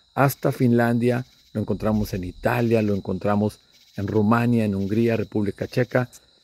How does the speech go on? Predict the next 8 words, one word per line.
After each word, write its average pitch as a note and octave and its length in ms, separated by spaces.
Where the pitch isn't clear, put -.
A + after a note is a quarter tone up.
casi C#3 380
llegando A#2 600
hasta B2 560
Grecia. A#2+ 480
Es C#3+ 160
un D#3 100
árbol D#3 240
caducifolio. C3 800